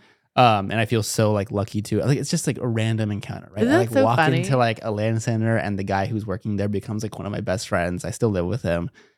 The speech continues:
Speaker 1: and, like, has, like, given me so many opportunities. Like, he, like, there's been a lot of opportunities that have come my way from different, uh, angles and different pl-, places and people, but, like, there were, like, a cu-, few core ones that he, like, teed me up for, and I, like, you know, rose to it and have just, like,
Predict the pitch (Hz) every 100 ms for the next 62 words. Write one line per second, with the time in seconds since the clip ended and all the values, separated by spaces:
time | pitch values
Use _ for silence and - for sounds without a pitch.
0 | _ - 104 95 90 - 101 95 82 _
1 | _ 123 117 107 107 - 104 107 101 98
2 | 98 92 90 87 90 98 92 - _ _
3 | _ 190 208 - _ _ - 185 214 208
4 | 214 190 180 165 170 151 135 120 135 113
5 | 113 117 101 104 - 101 - _ _ -
6 | 101 - 107 120 143 135 107 107 95 -
7 | - _ - 110 110 113 110 113 147 165
8 | - _ _ _ _ 127 117 110 104 -
9 | _ _ 127 123 117 117 107 - 147 143
10 | - 139 - 120 107 101 101 107 - 113
11 | 95 87 _ _ - 107 107 90 - -
12 | 107 101 85 85 78 - - _ _ _
13 | _ - 127 98 101 95 110 - 131 127
14 | 131 123 104 98 - 98 - 80 71 -